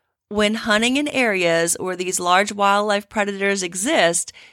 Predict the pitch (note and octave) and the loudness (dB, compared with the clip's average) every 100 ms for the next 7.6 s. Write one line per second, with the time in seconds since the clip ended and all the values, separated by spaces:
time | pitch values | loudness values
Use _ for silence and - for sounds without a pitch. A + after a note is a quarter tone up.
0 | _ - G#3+ G3+ F#3+ E3+ - - G3+ A#3 | _ -2 0 0 -2 -4 -6 -2 2 2
1 | C#4+ C#4+ D#4+ C4+ F3 E3+ F3 F#3+ - - | 0 0 0 2 2 2 -2 -8 -8 -4
2 | D#4 D4 F3+ E3+ - E3+ D#3+ - E3+ G3 | 0 2 0 0 0 -2 -2 0 2 2
3 | A3 B3 - - - G#3 G3+ G#3 G3 E3+ | 0 -2 -4 -10 -6 -2 -2 -2 0 2
4 | - D3+ C3+ - _ _ _ _ _ _ | 2 0 -4 -8 _ _ _ _ _ _
5 | _ F3+ F#3+ B3+ - G#3+ C#4+ F4 F#4+ E3+ | _ -4 0 2 0 0 2 2 2 2
6 | E3+ - - F3+ F3+ - D#4 E4+ G#3 F3+ | 0 0 -4 -4 -4 -2 0 0 0 0
7 | D#3+ D#3+ D#3+ E3 - | 0 -2 0 -2 -2